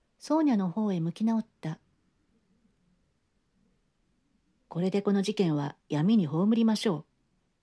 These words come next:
う。まあ、騒ぎ立ててもしょうがない。これで打ち切ります。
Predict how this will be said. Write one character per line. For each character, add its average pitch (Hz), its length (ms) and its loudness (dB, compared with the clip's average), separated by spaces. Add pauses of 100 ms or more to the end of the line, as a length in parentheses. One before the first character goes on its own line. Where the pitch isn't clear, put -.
(120)
う。 156 40 -4
ま 147 180 0
あ、 - 40 -8
騒 165 280 -4
ぎ 208 120 -6
立 233 140 -2
て 180 80 -4
て 156 80 -8
も 143 120 -4
し 147 100 -6
ょ 190 100 0
う - 20 -4
が 214 120 0
な 202 140 2
い。 156 120 -8 (720)
こ 160 120 -4
れ 170 100 0
で 165 120 0
打 160 80 -2
ち - 120 -8
切 202 120 -4
り 196 80 0
ま 190 140 0
す。 - 200 -10